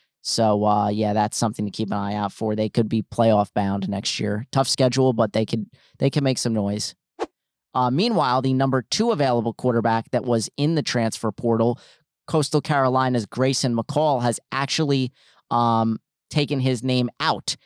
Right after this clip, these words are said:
and he is going to stay put at Coastal. McCall entered his name into the portal on December twelfth, and head coach Jamie Chadwell left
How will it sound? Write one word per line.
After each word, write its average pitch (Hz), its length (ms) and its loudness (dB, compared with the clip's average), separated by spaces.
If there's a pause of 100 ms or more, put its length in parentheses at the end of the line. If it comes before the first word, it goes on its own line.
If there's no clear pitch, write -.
(180)
and 127 180 0
he 139 200 2
is 123 100 0
going 127 300 2
to 123 140 -4
stay 117 320 0 (100)
put 208 320 0
at 113 200 -6
Coastal. - 560 -2 (280)
McCall 151 360 0
entered 143 300 2
his 127 140 0
name 135 180 2
into 127 180 0
the 123 80 2
portal 127 420 0
on 120 180 0
December 113 500 0
twelfth, 147 460 -2 (480)
and 123 440 0 (280)
head 131 240 -2
coach 131 300 0
Jamie 127 340 2
Chadwell 131 680 0
left 123 300 -2